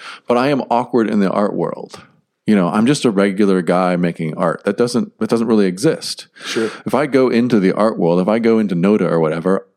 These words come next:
Speaker 1: I'm awkward there because I'm an artist, but I'm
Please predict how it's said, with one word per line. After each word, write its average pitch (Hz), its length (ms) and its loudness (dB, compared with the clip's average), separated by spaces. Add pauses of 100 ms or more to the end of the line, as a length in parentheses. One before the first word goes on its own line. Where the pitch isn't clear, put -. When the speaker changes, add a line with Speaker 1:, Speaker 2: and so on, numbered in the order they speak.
Speaker 1:
I'm 104 140 0
awkward 117 440 0
there 135 260 2
because 95 580 0
I'm 101 100 2
an 87 80 2
artist, 110 400 0
but 92 120 0
I'm 92 360 0